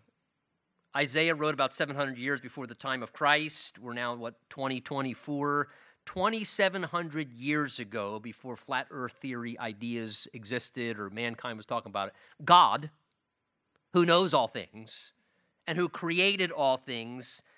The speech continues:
says, "I am the one who," notice, "doesn't sit upon, I sit above as supreme." God's superior to everything in creation. Again, he's set apart. He's above all things. He's superior to all things. He says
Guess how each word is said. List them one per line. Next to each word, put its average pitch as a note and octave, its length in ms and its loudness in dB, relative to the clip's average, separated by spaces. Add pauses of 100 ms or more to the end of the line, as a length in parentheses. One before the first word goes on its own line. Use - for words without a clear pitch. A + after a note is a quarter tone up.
(220)
says, D3+ 540 2
"I E3 180 8
am G#3 220 0
the F3 80 -4
one D#3+ 320 2
who," D#3 200 -6
notice, D#3 480 -2
"doesn't E3 260 -8
sit F3 260 0
upon, D3+ 600 2
I D#3+ 120 2
sit F#3+ 260 -4
above C#3+ 540 2
as C3+ 240 -4
supreme." C#3+ 640 -4
God's C#3+ 260 2
superior G3+ 960 -2 (300)
to F#3+ 180 -2
everything F3 800 2
in E3 240 -2
creation. E3+ 500 -2
Again, C3+ 200 -2
he's A#2+ 140 -8
set E3 240 -2
apart. D3 480 2 (320)
He's D3+ 220 -4
above D3 300 6
all A#2 140 0
things. A2 340 -10
He's C3 160 -8
superior D3+ 560 0
to A#2 40 -6
all A2 220 -6
things. G2+ 500 -12 (600)
He D#3 120 -8
says C#3+ 480 0